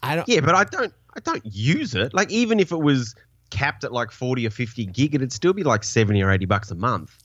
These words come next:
Speaker 1: But they'll still even, yeah, that's the thing. And I know they, they do the same thing over there. They have to. At a certain point, like, you know how Danny will just use his for everything?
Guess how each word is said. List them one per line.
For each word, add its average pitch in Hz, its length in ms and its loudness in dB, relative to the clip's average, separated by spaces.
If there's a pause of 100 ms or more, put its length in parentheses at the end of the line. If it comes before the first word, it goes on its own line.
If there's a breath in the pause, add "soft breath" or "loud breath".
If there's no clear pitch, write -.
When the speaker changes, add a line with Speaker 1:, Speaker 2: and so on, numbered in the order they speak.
Speaker 1:
But 180 280 -6
they'll 180 180 -2
still 202 680 -2
even, 185 420 -4 (560 loud breath)
yeah, 131 200 -8
that's 156 260 -8
the 175 100 -8
thing. 135 380 -6
And 139 160 -4
I 143 80 -2
know 151 280 -2
they, 123 200 -2
they 113 260 -6
do 113 160 -4
the 104 100 -6
same 101 260 -4
thing 98 160 -6
over 92 200 -6
there. 95 160 -6
They 101 140 -6
have 104 260 -2
to. 90 200 -8 (420 loud breath)
At 165 140 -2
a 156 40 -2
certain 147 360 -4
point, 123 320 -4
like, 113 300 -6 (320 soft breath)
you 160 100 -2
know 156 60 0
how 135 60 2
Danny 123 440 0
will 104 160 0
just 110 240 -4
use 117 220 -2
his 107 180 -2
for - 260 -4
everything? 101 680 -2